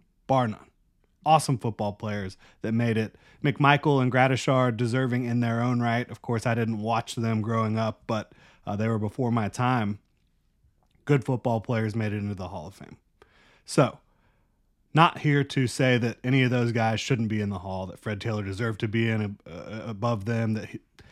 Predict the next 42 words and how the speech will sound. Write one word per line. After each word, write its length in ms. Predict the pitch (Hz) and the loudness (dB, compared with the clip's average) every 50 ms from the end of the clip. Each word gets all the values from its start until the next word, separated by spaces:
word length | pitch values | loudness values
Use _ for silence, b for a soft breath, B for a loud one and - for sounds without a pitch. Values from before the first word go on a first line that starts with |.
| b b | b b
I'm 80 | - 113 | -4 -2
gonna 140 | 120 113 107 | -2 -2 -2
compare 380 | - 117 98 - 143 127 123 | -2 -4 -2 2 2 2 2
the 100 | 110 113 | 2 0
numbers 560 | 113 117 120 123 123 120 110 117 113 113 101 | 0 2 2 2 2 2 2 0 -2 -2 -2
and 140 | 113 110 98 | -4 -4 -4
say, 160 | - 117 110 | -4 -4 -4
"Look, 280 | 117 143 165 - - - | -4 -4 -4 -6 -8 -10
Fred, 380 | - - 170 170 156 135 107 - b b b b b b | -4 0 4 4 4 4 2 -4 b b b b b b
he 100 | - 170 | 2 2
had 160 | 160 135 110 | 2 4 2
better 220 | 165 156 147 139 | 2 2 2 2
career 240 | - - 151 143 139 | 0 0 0 0 2
numbers 400 | 135 139 139 139 131 131 123 113 | 2 2 2 2 2 0 0 0
than, 320 | 120 123 120 127 117 - | 0 -2 -2 -2 -2 -4
than 160 | - 120 120 123 | -6 -6 -4 -2
this 180 | 123 113 - | -2 -4 -4
guy." 140 | - - - | -8 -14 -10
No, 280 | - 117 117 110 - - _ _ _ _ _ _ _ _ | -6 -4 -4 -4 -6 -10 _ _ _ _ _ _ _ _
that's 140 | - 135 - | -4 0 2
not 120 | 151 143 135 | 4 4 4
what 100 | 127 117 | 4 2
it's 140 | 104 - | 0 -2
all 140 | 110 98 98 | -2 -4 -4
about. 260 | 92 95 90 - - _ _ _ _ _ _ _ _ _ _ _ _ _ _ _ _ | -4 -6 -8 -10 -12 _ _ _ _ _ _ _ _ _ _ _ _ _ _ _ _
We're 120 | - 135 147 | 0 2 4
gonna 100 | 156 143 | 4 6
talk 180 | 165 165 151 | 8 6 6
about 240 | 135 143 147 143 127 | 6 6 4 6 6
why 180 | 123 127 127 127 | 6 6 4 4
Fred 280 | - - - 127 117 | 4 2 0 0 2
Taylor 240 | 120 131 131 123 117 | 2 2 4 4 2
does 240 | 107 107 110 113 113 | 2 0 -2 -2 -2
deserve 280 | 110 117 110 123 123 107 | -2 -2 -2 -2 -2 -2
to 60 | 123 | -2
be 100 | 117 127 127 | -2 0 0
in 100 | 127 120 | 0 0
the 80 | 120 | 0
Hall 220 | 117 131 127 123 123 | 0 0 -2 -2 -4
of 80 | 113 | -4
Fame, 240 | - 131 127 127 127 | -2 -2 0 0 2
though. 300 | 127 123 120 120 117 - | 0 0 0 -2 -6 -8